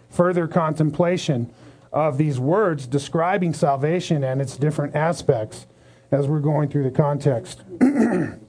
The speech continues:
Then also, by the way, I provided a little bit more information on the back of that sheet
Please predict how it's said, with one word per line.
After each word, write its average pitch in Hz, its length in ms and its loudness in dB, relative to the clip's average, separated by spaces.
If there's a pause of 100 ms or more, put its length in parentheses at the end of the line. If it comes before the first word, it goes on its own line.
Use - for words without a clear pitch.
(500)
Then 202 220 4
also, 220 340 4
by 180 220 6
the 165 120 0
way, 156 380 4 (320)
I 156 120 4
provided 196 560 4
a 156 100 2
little 220 340 2
bit 175 220 2
more 170 440 2
information 175 720 0
on 156 100 2
the 143 100 2
back 175 380 2
of 185 60 6
that 147 200 0
sheet 151 380 -2